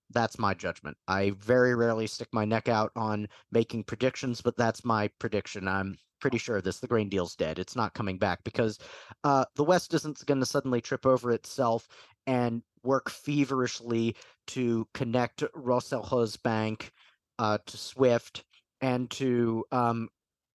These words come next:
make it much easier for Russia to export its grain and fertilizer. They're just not going to do that. That's just not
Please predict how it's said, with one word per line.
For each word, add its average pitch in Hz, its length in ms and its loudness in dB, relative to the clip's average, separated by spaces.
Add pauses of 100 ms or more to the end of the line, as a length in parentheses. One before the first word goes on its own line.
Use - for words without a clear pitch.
(140)
make 147 280 2
it 143 120 0
much 135 280 -2
easier 120 400 0
for 110 340 -4
Russia 110 360 -2
to 113 420 -4
export - 520 -2
its 117 200 -2
grain 107 320 0
and 95 140 -4
fertilizer. 90 760 -2
They're 202 120 4
just 208 260 0
not 147 300 2
going 107 240 0
to - 160 -16
do 95 140 -2
that. 62 300 -6 (240)
That's 131 260 2
just - 300 -2
not 135 300 4